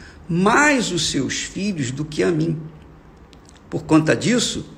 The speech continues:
eu vou remover os seus filhos, vou remover você e vou colocar outro no seu lugar. Porque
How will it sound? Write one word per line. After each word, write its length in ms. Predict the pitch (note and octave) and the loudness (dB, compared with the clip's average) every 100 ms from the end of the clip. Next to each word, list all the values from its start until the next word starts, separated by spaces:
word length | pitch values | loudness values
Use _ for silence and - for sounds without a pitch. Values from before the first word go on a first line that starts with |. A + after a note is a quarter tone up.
| - - - - - - - - - - - - - | -20 -20 -20 -20 -20 -20 -20 -20 -20 -20 -20 -20 -4
eu 160 | D3+ D3 | 2 2
vou 240 | A#2+ E3+ | 6 6
remover 560 | D3+ E3 D#3 C#3+ A#2+ B2 | 6 4 4 2 0 -4
os 120 | - | -4
seus 200 | - - | -8 -8
filhos, 420 | - C3+ F#3+ G#3+ | -8 -6 -6 -6
vou 160 | D3+ C3+ | -6 -2
remover 520 | D#3 D3+ C#3+ A2+ C3+ | 0 2 0 0 -2
você 640 | - - - B2+ E3 A3+ - - - - - - - - - | -4 -8 -6 0 0 0 -8 -18 -20 -20 -20 -20 -20 -20 -6
e 80 | C#3 | -2
vou 180 | C3 | -2
colocar 440 | C#3 C#3+ B2 A#2+ A#2 | -2 -4 -6 -6 -6
outro 360 | A#2+ D3 C#3+ | -2 -4 -4
no 120 | B2+ A2 | -8 -8
seu 240 | - A2 | -8 -8
lugar. 460 | A2 A2 - - - - - - - - - | -8 -12 -14 -14 -18 -20 -20 -20 -20 -20 -12
Porque 580 | - - - B2+ A2+ | -10 -10 -6 -4 -4